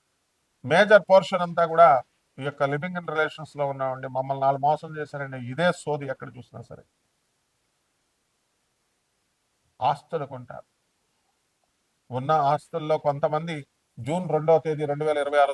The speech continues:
సంవత్సరంలోపల అమ్మేయడానికి అవకాశాలు ఉంటాయి. ఈ రకంగా ఈ యొక్క విద్యార్థులు కూడా బ్రహ్మాండంగా చదవాలి, లేకపోతే ఫెయిల్ అయిపోవడానికి అవకాశాలు ఉన్నాయి. ప్రభుత్వ ఉద్యోగాలు క్యాంపస్ ఇంటర్వ్యూలో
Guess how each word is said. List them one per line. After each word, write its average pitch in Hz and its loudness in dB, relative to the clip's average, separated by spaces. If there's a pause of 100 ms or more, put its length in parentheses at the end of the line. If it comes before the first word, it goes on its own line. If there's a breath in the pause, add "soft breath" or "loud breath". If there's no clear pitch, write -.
సంవత్సరంలోపల 131 -4
అమ్మేయడానికి 135 0
అవకాశాలు - -8
ఉంటాయి. - -20 (3000)
ఈ 160 -2
రకంగా 185 4 (1400)
ఈ - -6
యొక్క 160 -4 (280)
విద్యార్థులు 180 4
కూడా 139 0 (340)
బ్రహ్మాండంగా 165 6
చదవాలి, 156 6
లేకపోతే 139 2
ఫెయిల్ 156 2
అయిపోవడానికి 147 -2
అవకాశాలు - -10
ఉన్నాయి. 117 -20 (1400)
ప్రభుత్వ 175 2 (100)
ఉద్యోగాలు 165 4 (120)
క్యాంపస్ 165 0
ఇంటర్వ్యూలో 156 -4